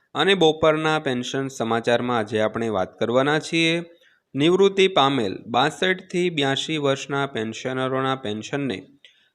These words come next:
લઈને આજે જાહેર થયો છે એક લેટેસ્ટ જી આર.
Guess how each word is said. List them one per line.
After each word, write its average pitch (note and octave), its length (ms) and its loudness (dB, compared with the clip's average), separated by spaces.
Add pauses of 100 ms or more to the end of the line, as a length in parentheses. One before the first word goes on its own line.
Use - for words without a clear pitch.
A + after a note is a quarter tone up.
(120)
લઈને F#3+ 340 4
આજે F3 320 2 (100)
જાહેર C3+ 400 0
થયો C3 300 -2
છે C3+ 220 -6
એક B2+ 100 -8
લેટેસ્ટ A2+ 580 -4
જી A2 280 -4
આર. C3 220 2